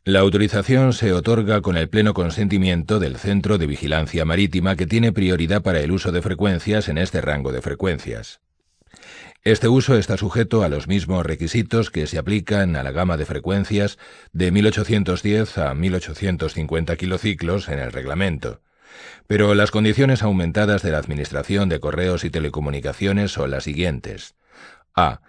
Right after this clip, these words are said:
La autorización solo se otorga durante las competiciones internacionales especificadas. B.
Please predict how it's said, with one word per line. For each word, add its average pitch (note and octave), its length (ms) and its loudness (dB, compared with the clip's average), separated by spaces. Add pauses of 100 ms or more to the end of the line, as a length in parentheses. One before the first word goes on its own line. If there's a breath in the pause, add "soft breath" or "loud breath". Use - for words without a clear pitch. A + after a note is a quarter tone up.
(320 soft breath)
La F#2 120 2
autorización G#2 720 4
solo A2 240 2
se A2+ 120 -2
otorga A2+ 380 2
durante E2+ 320 0
las D2 140 -4
competiciones D#2+ 760 -2
internacionales D#2 880 -2
especificadas. D2 960 -6 (880)
B. D#2+ 380 0